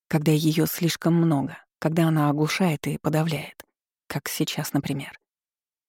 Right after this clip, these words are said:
Приходится слушать свои мысли, чего я делать не хочу. Всего восемь вечера, а я сижу в своей маленькой квартирке,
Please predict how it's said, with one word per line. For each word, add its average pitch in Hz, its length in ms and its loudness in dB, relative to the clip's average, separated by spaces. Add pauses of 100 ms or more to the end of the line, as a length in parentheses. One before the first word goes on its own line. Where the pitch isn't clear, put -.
(440)
Приходится 226 580 2
слушать - 380 -4
свои 143 260 2
мысли, 143 360 -2
чего 139 200 0
я 135 100 0
делать 139 360 -4
не 147 80 0
хочу. - 380 -6 (1400)
Всего 180 340 2
восемь 170 400 4
вечера, 190 380 2
а 165 40 4
я 160 180 0
сижу 175 260 0
в 185 80 -6
своей 160 300 2
маленькой 147 460 4
квартирке, 165 840 -6